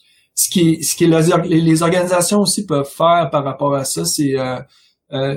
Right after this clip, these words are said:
donner, euh, la chance à ces coureurs-là, parce qu'il faut que t-, que tu puisses, euh, le, les, les, les encadrer, les, les épauler, pas les encadrer, mais plutôt les épauler dans leur demande de visa.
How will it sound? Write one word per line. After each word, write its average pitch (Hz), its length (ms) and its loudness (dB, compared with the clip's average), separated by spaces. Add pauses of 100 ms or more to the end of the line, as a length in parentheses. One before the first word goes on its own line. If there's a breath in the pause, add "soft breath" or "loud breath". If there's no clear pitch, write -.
(100)
donner, 151 520 0
euh, 135 220 0
la 135 160 0
chance 160 360 0
à 143 60 -2
ces 139 160 -2
coureurs-là, 135 580 0
parce 160 180 -2
qu'il 170 160 0
faut 220 180 -2
que 180 160 0
t-, 156 320 -6
que 151 120 -4
tu 143 260 -2
puisses, 202 300 0
euh, 143 320 2 (280)
le, 147 340 0 (540 loud breath)
les, 143 300 0
les, 151 320 4
les 143 280 4
encadrer, 160 680 2
les, 151 180 2
les 147 240 2
épauler, 175 340 0 (140)
pas 233 100 2
les 190 160 0
encadrer, 151 440 0
mais 180 100 -2
plutôt 202 220 -2
les 170 180 -2
épauler 160 320 -2
dans 156 160 -2
leur 143 140 2
demande 147 340 0
de 143 80 2
visa. 131 300 -4